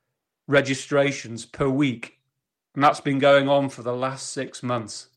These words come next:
And the sales are coming through really well. Um, they're expanding that business. Uh, they've just bought a business which gets into sort of telephone advice business for,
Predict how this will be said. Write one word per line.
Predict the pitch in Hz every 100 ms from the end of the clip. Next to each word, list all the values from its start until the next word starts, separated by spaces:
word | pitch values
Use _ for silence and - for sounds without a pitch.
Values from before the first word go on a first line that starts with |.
| _ _ _ _ _ _ _ _ _ _ _ _ _
And | 135 135 135 139 135
the |
sales | - 170 170 165 139
are | 135
coming | 143 135 135
through | 131 139 143 135 135 131
really | 127 147 131
well. | 123 131 127 131 131 - _ _ _ _ _ _ _ -
Um, | 123 127 127 127 -
they're | 139 139
expanding | - - 160 160 151 139
that | 131 131
business. | 139 131 135 135 131 - - _ _ _ _ _ _ _ _ _ -
Uh, | 120
they've | 127
just | 131 135 -
bought | 139 135
a |
business | 123 135 135 127 - -
which | - 143 -
gets | 151 - -
into | 123 127
sort | 143 131
of | 127 113 - _ _ _ _ _
telephone | - 156 147 151 135 131
advice | 127 113 120 143 139 131
business | - 131 120 123 120 -
for, | 123 117 117